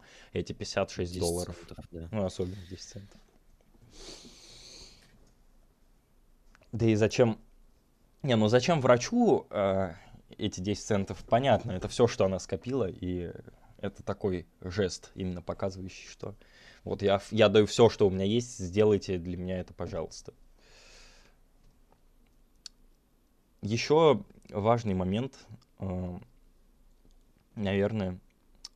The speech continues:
Speaker 1: один из самых важных моментов. Я очень хочу в какой-то момент сюда подвязать, э,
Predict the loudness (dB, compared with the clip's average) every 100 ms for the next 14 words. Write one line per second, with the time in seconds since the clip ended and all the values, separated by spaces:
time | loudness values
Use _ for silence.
0 | _ _ -4 -2 -2 -2 -4 -4 -4 -6
1 | -8 -12 -8 -8 -8 -12 -6 6 8 8
2 | 4 0 -2 -2 -2 0 0 0 -4 -4
3 | 0 0 0 -2 -2 2 2 0 -4 -4
4 | -6 -8